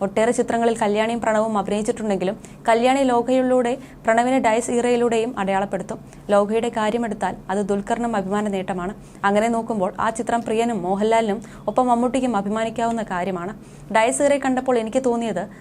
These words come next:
മലയാള സിനിമ ഇപ്പോൾ സാങ്കേതികമായി ലോക നിലവാരത്തിലാണെന്നാണ്. രാഹുൽ സദാശിവൻ എന്ന സംവിധായകന്റെ മികവിനെ അറിയാൻ ഭ്രമയുഗം എന്ന ചിത്രത്തിന്റെ ചരിത്രം പരിശോധിച്ചാൽ മതിയാവും. മമ്മൂട്ടിയെ പോലെയുള്ള സൂപ്പർ താരത്തിനടുത്തേക്ക് ഒരു black and white ചിത്രവുമായി ചെന്നാൽ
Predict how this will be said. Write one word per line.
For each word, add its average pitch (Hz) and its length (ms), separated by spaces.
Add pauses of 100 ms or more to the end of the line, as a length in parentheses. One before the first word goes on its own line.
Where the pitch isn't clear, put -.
(120)
മലയാള 214 260
സിനിമ 247 260
ഇപ്പോൾ 240 220
സാങ്കേതികമായി 226 760
ലോക 208 300
നിലവാരത്തിലാണെന്നാണ്. 220 1040 (400)
രാഹുൽ 214 260
സദാശിവൻ 233 560
എന്ന 226 320
സംവിധായകന്റെ 220 600
മികവിനെ 208 500
അറിയാൻ 190 280 (320)
ഭ്രമയുഗം 262 500
എന്ന 233 160
ചിത്രത്തിന്റെ 233 500
ചരിത്രം 220 420
പരിശോധിച്ചാൽ 214 580
മതിയാവും. 185 720 (160)
മമ്മൂട്ടിയെ 233 360
പോലെയുള്ള 262 540
സൂപ്പർ 262 320
താരത്തിനടുത്തേക്ക് 240 920 (260)
ഒരു 247 120
black 240 420
and 262 140
white 247 180
ചിത്രവുമായി 240 540
ചെന്നാൽ 208 480